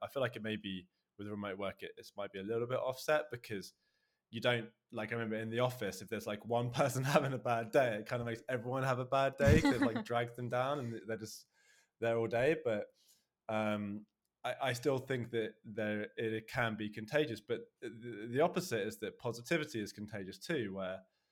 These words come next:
Speaker 1: if you can be the person that's trying to create that culture, or, and as a mops person, you know, we're very much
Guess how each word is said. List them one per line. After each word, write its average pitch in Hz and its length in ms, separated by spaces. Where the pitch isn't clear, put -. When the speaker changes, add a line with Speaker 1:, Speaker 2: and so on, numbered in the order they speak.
Speaker 1:
if 117 200
you 127 460
can 120 180
be 117 200
the 107 100
person 120 540
that's 101 160
trying 110 420
to 107 120
create 110 360
that 104 200
culture, 110 420
or, 101 180
and 139 120
as 175 100
a 185 40
mops 190 260
person, 117 520
you 120 120
know, 101 120
we're 113 160
very 135 200
much 117 180